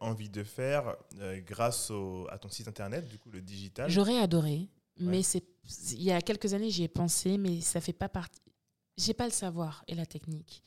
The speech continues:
Speaker 2: Donc, soit j'ai une occasion qui se pré-, qui se présente et c'est carré,
Speaker 1: Hmm.
Speaker 2: et on me dit, « Écoute, on peut le faire, on fait ça, ça, ça, on fait, on travaille ensemble et on le fait. »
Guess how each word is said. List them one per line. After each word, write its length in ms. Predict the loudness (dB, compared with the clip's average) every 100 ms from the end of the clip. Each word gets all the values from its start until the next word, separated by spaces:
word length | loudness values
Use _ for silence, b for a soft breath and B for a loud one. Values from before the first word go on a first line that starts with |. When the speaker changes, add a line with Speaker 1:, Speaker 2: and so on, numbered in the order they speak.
| B B B B B
Speaker 2:
Donc, 340 | -2 -2 0 0
soit 340 | 2 6 6
j'ai 140 | 6 4
une 80 |
occasion 360 | 4 4 4 4
qui 140 | 2
se 80 | -2
pré-, 200 | 0 -4
qui 200 | -4 -2
se 140 | 0 0
présente 560 | 0 0 0 -2 -2
et 40 | -2
c'est 160 | -2
carré, 580 | -2 -2 0 2 0 -2 B B B
Speaker 1:
Hmm. 100 | -6
Speaker 2:
et 60 | -2
on 40 | 0
me 60 |
dit, « 180 | 2 2
Écoute, 380 | 2 -2 -4 -2
on 60 | -2
peut 100 | -2
le 40 | -2
faire, 340 | 0 0 2
on 60 | 0
fait 120 | 0
ça, 160 | 0 0
ça, 140 | 2
ça, 200 | 2 2
on 80 | 0
fait, 180 | 0 0
on 140 | 0
travaille 320 | 0 0 2
ensemble 320 | 4 4 2 2
et 40 |
on 40 |
le 40 | 0
fait. » 260 | 0 -2